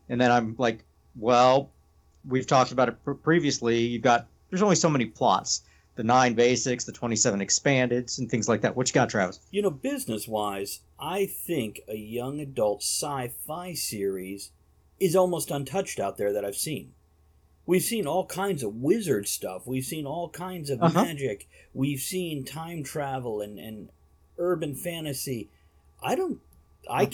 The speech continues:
Speaker 2: can't think of off the top of my head sci-fi young adult. So well done dinging a nice cross mix there that hasn't really been mined yet.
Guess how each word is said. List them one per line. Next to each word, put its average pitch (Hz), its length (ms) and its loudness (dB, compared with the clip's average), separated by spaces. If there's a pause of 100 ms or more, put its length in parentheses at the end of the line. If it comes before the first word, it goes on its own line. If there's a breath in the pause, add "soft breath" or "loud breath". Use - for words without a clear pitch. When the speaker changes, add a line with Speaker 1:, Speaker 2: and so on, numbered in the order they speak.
Speaker 2:
can't - 240 -4
think 202 220 0
of 127 140 2
off 123 180 0
the 131 80 -10
top 135 320 -4
of 135 60 -4
my 139 180 -4
head 131 360 0 (280)
sci-fi 135 720 -2
young 117 340 -6
adult. 113 440 -2
So - 460 0
well 156 560 -4 (100)
done 131 500 -2 (400)
dinging 143 640 -4
a 110 100 -12
nice 131 440 -6
cross 165 640 -6
mix 98 320 -8
there 104 200 0
that 104 160 -6 (880)
hasn't 160 360 -4
really 131 240 2
been 113 340 -4
mined 110 460 -8
yet. - 220 -16